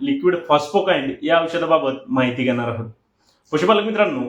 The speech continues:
फॉस्फोकाइंड या औषधाचा वापर आपण कुठे करायचा, तसेच पशुपालक मित्रांनो, या औषधाच्या वापरामुळे आपल्याला आपल्या पशूंमध्ये कुठले फायदे होतात,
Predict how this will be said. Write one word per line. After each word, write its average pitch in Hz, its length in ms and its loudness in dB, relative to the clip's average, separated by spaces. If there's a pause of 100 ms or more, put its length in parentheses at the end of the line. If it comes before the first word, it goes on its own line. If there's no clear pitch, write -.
(160)
फॉस्फोकाइंड 147 640 0
या 147 140 4
औषधाचा 143 400 -4
वापर 143 260 2
आपण 139 300 -2
कुठे 139 180 0
करायचा, 117 440 0 (540)
तसेच 208 260 2
पशुपालक 180 340 0
मित्रांनो, 160 420 -2
या 151 180 4
औषधाच्या 147 420 -2
वापरामुळे 139 540 0
आपल्याला 131 360 0
आपल्या 135 220 -2
पशूंमध्ये 139 420 -2
कुठले 147 300 0
फायदे 135 260 0
होतात, 110 380 -2